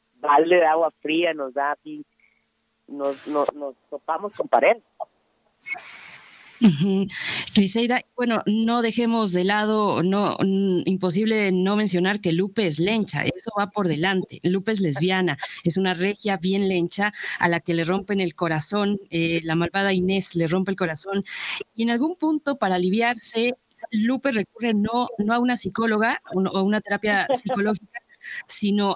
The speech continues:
Speaker 2: a la teoría, a una teórica feminista. ¿Cómo navega Lupe por las olas feministas, la anterior y la actual que están instaladas en México? Cuéntanos un poco de esa parte, Criselda.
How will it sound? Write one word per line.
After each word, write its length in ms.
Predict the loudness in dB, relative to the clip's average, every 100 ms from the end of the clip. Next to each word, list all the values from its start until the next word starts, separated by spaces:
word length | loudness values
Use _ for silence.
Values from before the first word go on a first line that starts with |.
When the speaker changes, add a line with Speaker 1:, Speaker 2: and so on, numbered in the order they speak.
| -2
Speaker 2:
a 60 | -4
la 120 | -2
teoría, 340 | -2 0 -2 -2 -2
a 60 |
una 240 | 0 0 0
teórica 460 | 0 0 -2 -2
feminista. 560 | 0 2 2 0 -4 -6 -6 -6 -6 -4 -6 _
¿Cómo 300 | 0 2 0
navega 340 | 0 -2 0 0
Lupe 480 | -2 -4 _ -20 -14 -6
por 140 | -2
las 480 | 0 0 0 -4 _ _
olas 300 | -2 0 -2
feministas, 640 | 0 0 0 -2 -2 -2 0
la 80 | 0
anterior 380 | 0 0 0
y 80 | 0
la 100 | 0
actual 340 | -2 -2 -2 0
que 100 | -2
están 200 | 0 -2
instaladas 480 | -2 -2 0 0
en 80 | 0
México? 320 | 0 -2 -2 0
Cuéntanos 400 | 0 0 -2 -4
un 80 |
poco 200 | -8 -4
de 80 | -2
esa 160 | -2 -2
parte, 280 | -4 -6 -8
Criselda. 440 | -6 -4 -6 -10